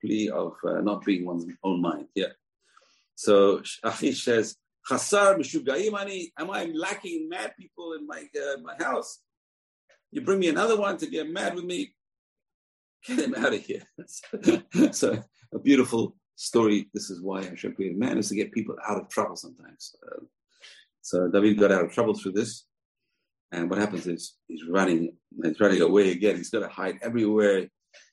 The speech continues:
Uh, all his, uh, the house of his father were in, uh, in trouble as well. And, uh, the enemies gathered against them. He sent them off to his relatives in Moab.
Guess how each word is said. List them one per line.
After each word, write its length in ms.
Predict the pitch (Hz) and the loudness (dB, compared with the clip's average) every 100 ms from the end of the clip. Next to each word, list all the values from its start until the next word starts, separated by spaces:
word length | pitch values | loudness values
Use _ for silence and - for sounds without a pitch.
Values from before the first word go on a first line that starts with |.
| _ - | _ -10
Uh, 220 | 92 82 - | -6 -6 4
all 240 | 139 147 | 8 8
his, 400 | 123 120 104 104 | 8 4 2 -4
uh, 260 | 107 101 98 | -2 0 -2
the 80 | 104 | -2
house 180 | 139 117 | -4 -4
of 60 | |
his 160 | 104 98 | -8 -6
father 460 | - 139 117 113 104 | -4 -2 -2 -2 -2
were 180 | 95 | -4
in, 160 | 90 87 | -8 -10
uh, 300 | 87 87 87 - | -10 -10 -12 -14
in 80 | - | -8
trouble 280 | 131 104 | -2 -2
as 160 | 98 - | -2 -6
well. 340 | 117 107 101 - _ _ _ _ _ _ - | -2 0 0 -6 _ _ _ _ _ _ -18
And, 540 | 90 87 80 80 78 | -10 -6 -6 -8 -2
uh, 120 | 85 | 0
the 280 | 82 80 78 95 | 2 0 0 0
enemies 380 | 101 87 80 | -2 -2 -4
gathered 300 | - 90 78 | -2 -2 -2
against 360 | 76 95 95 - | -4 -6 -6 -4
them. 300 | 90 85 85 - _ _ _ _ | -2 -2 -4 -10 _ _ _ _
He 180 | 98 85 | -6 -4
sent 380 | - 120 120 95 | 0 2 2 0
them 160 | 95 | -4
off 500 | - 107 135 - - - _ _ _ | 0 2 2 2 -10 -18 _ _ _
to 120 | - | -6
his 280 | 90 101 95 | -2 -2 2
relatives 760 | 117 165 170 - 165 151 127 - | 4 6 4 2 0 0 -4 -4
in 180 | 131 123 | 0 0
Moab. 340 | 117 120 101 | 0 -4 -4